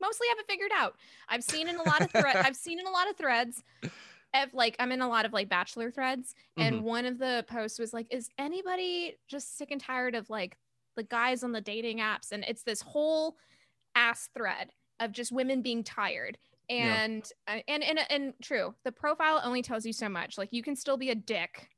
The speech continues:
Speaker 1: behind the screen.
Speaker 2: Yeah.
Speaker 1: You know, if you're a dick and you're not willing to change, that's your fault. And, you know.
Speaker 2: Go to therapy. Change yourself.
Speaker 1: Change yourself.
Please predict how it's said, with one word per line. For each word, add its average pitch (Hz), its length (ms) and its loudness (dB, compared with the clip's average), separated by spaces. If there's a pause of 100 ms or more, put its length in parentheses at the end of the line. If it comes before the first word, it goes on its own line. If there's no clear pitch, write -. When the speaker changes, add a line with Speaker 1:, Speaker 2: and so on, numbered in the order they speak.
Speaker 1:
behind 202 540 -2 (280)
the 226 80 -12
screen. - 360 -6 (460)
Speaker 2:
Yeah. 107 220 2 (420)
Speaker 1:
You 226 140 -2
know, 196 120 2
if - 140 -6
you're 339 140 4
a 415 100 0
dick 294 300 2
and 233 100 0
you're 233 100 0
not 247 160 2
willing 254 220 0
to 220 60 -2
change, 214 340 -2
that's 233 260 0
your 208 160 -2
fault. 208 360 0 (120)
And, 185 540 -2 (460)
you - 100 -4
know. 110 240 -8
Speaker 2:
Go 151 120 8
to 165 80 6
therapy. 147 420 4
Change 151 320 0
yourself. 107 380 -6 (120)
Speaker 1:
Change 466 240 0
yourself. 254 300 -4